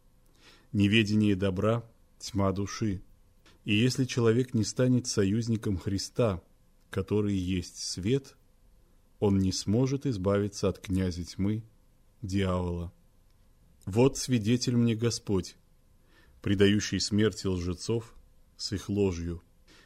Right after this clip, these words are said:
Уже двадцать пять лет с лишним, как яростно и до крови,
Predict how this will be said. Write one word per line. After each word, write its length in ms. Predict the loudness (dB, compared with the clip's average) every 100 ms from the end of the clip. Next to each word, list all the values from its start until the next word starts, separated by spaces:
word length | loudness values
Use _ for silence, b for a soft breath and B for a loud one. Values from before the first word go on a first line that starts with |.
| b
Уже 260 | -4 0 0
двадцать 560 | 4 2 2 -4 -6
пять 260 | 2 2 2
лет 220 | 0 0
с 140 | -2 -2
лишним, 560 | -2 -2 -2 -4 -4 -10 _ _ _ _ _ _
как 240 | -4 -2
яростно 560 | 2 4 4 2 0 -2
и 180 | -2 -2
до 160 | -2
крови, 540 | -2 0 0 2 -2